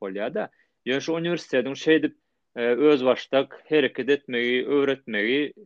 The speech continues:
öwretmegin halaýan da. Şol, şol gaty gerekli bir zatmyka diýen adam üçin da. Asobinli orta mektebi indi gutaran,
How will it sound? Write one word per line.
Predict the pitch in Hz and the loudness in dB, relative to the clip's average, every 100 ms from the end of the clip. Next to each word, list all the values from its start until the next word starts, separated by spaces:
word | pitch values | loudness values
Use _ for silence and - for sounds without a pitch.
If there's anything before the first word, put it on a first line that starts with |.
| - - | -16 0
öwretmegin | 143 135 135 123 98 | 2 2 0 -4 -6
halaýan | 98 123 120 98 90 90 | -2 0 0 0 -6 -8
da. | 92 143 | -6 -6
Şol, | 156 131 123 120 | -4 -2 -2 -2
şol | - - 131 117 | -12 -4 -4 0
gaty | 120 113 123 | 0 0 2
gerekli | 131 120 - 120 | 2 4 0 -4
bir | 127 | -4
zatmyka | 110 98 - 95 98 | -2 -4 -6 -20 -18
diýen | 92 95 95 110 | -10 -10 -6 0
adam | 104 92 92 | 0 0 -8
üçin | 90 - 113 147 | -14 -12 -12 -10
da. | 107 _ _ _ - | -14 _ _ _ -8
Asobinli | 101 - 127 123 123 120 110 | -4 2 4 4 0 -2 2
orta | 131 117 117 | 2 2 -4
mektebi | 113 - 110 127 | -6 -2 0 0
indi | 135 110 | 0 0
gutaran, | 104 - 110 101 135 | -2 -2 0 0 -2